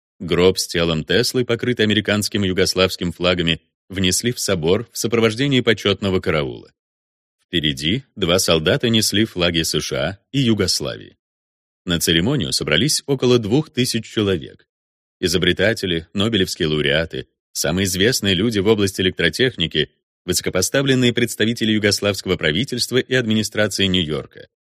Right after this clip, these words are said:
мужчины и женщины, которые достигли успехов во многих других областях,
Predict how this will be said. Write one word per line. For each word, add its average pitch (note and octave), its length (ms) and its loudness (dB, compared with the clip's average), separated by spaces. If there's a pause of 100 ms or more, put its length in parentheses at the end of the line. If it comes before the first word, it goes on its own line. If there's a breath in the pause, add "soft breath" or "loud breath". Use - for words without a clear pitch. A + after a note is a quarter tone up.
(300)
мужчины F#2+ 600 0
и A#2 180 -2
женщины, F#2+ 680 -2 (200)
которые C3+ 320 2
достигли A#2 400 2
успехов G#2+ 480 0
во F#2 160 2
многих G#2+ 380 0
других F2+ 340 -2
областях, D#2 640 -2